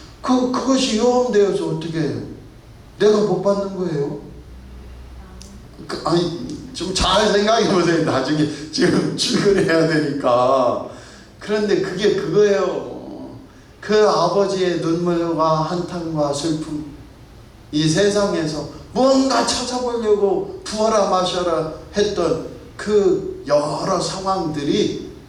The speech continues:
효험이 되어서 하나님이, "야,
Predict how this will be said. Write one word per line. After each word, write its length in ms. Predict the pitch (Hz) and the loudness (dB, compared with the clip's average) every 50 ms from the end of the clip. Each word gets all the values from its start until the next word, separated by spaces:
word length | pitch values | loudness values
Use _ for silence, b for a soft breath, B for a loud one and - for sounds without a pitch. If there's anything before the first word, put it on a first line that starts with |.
| - - - - - - - | -20 -20 -20 -20 -16 -8 -6
효험이 480 | 202 226 220 220 226 214 202 185 170 147 | -2 0 2 2 4 4 4 2 2 2
되어서 440 | 139 127 123 - - - 110 - - - - - - - - | 0 0 0 -2 -4 -6 -8 -10 -12 -14 -18 -20 -20 -18 -16
하나님이, 560 | - 156 160 156 147 131 127 120 117 110 110 - - - - - - - - - - - - - - - - - - - | -6 -2 0 2 2 2 0 -2 -2 -4 -6 -8 -10 -14 -16 -18 -20 -20 -20 -20 -20 -20 -20 -20 -20 -20 -20 -20 -16 -10
"야, 520 | 98 98 101 98 92 87 - - - - | -8 -6 -6 -6 -6 -8 -8 -10 -12 -14